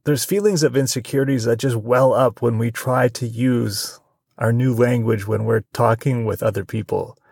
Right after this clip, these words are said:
So I, I totally get that. It, it's normal to feel that insecurity. It's normal to feel afraid. It's normal to not want to make mistakes.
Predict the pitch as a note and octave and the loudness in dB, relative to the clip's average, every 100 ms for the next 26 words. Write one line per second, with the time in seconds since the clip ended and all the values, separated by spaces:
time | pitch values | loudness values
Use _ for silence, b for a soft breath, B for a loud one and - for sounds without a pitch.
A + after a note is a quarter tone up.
0 | b b b b b _ _ - C#3 B2+ | b b b b b _ _ -8 2 4
1 | C#3+ - B2 B2 - D3+ D3 C3 G#2 A2 | 2 0 -2 -2 -2 0 2 0 0 -2
2 | - F#2 - - b b b b b b | 0 -4 -6 -14 b b b b b b
3 | - D3+ - C3+ A2+ B2+ C3+ C#3+ D3+ C3+ | -2 -2 0 -2 -2 0 2 4 2 2
4 | A#2 - B2+ B2 A#2 A2 A2+ - A2+ - | -2 -4 0 0 2 0 -2 -6 -10 -8
5 | A#2+ A2 G#2 A2 - B2 B2+ C3+ C3+ B2+ | -6 -4 -4 -6 -4 -2 2 2 2 0
6 | A2+ - B2+ A#2+ A#2+ A2 - - A2+ C3 | -2 -4 -2 0 0 -2 -6 0 2 4
7 | C3 B2 A2+ B2+ C3+ C#3 C3 A#2 B2+ A2+ | 2 0 -4 0 2 4 2 0 -2 0
8 | B2 B2+ C3 C3 B2 B2 A#2+ A#2 G2+ F#2 | 0 0 0 0 0 -2 -2 -4 -4 -6
9 | - D3+ D3+ C3+ - | 0 2 0 -2 -8